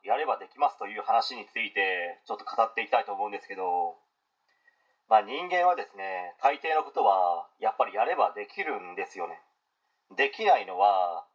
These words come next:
やらないから、続けることをしないからできないんですよ。まあ、他にもやることがあって大変ですけど、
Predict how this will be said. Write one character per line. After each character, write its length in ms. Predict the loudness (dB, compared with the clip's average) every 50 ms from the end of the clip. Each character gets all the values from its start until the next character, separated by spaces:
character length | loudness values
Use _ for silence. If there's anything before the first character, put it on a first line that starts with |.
| _ _ _ -4
や 140 | 0 2 4
ら 140 | 4 6
な 120 | 6 4 2
い 80 | 2
か 120 | -4 -12 -10
ら、 280 | -10 -10 -12 -14 -16 _ _ _ _ _ _ _ _ _ _ _ _
続 240 | -16 -12 -12 -8
け 80 | -6 -6
る 140 | -6 -4 -4
こ 100 | -4 -2
と 120 | 0 -2
を 40 | -2
し 160 | -2 0 4
な 100 | 4 4
い 60 | 4
か 140 | 2 -4 0
ら 420 | 2 2 2 2 0 -4 -6 -12 -14 _ _ _ -10
で 100 | -10 -10
き 140 | -8 -4 -4
な 100 | -4 -4
い 60 | -6
ん 20 |
で 80 | -12 -20
す 140 | _ -16 -14
よ。 220 | -14 -14 -14 -16 _ _ _ _ _ _ _ _ _ _ _ _ _ _ _ _ _ _ _ _ _ _ -4
ま 60 | -2
あ、 40 | -2
他 220 | 0 4 2 2
に 80 | 2 2
も 100 | -8 -6
や 100 | -6 -6
る 100 | -6 -6
こ 100 | -8 -8
と 100 | -8 -4
が 140 | 0 2 2
あ 60 | 2
っ 80 | 2 -2
て 100 | -14 -8 -4
大 140 | -4 -4 -4
変 180 | -4 -8 -6 -4
で 100 | -6 -6
す 80 | -6
け 120 | -8 -12 -8
ど、 440 | -6 -4 -4 -2 -2 -4 -4 -8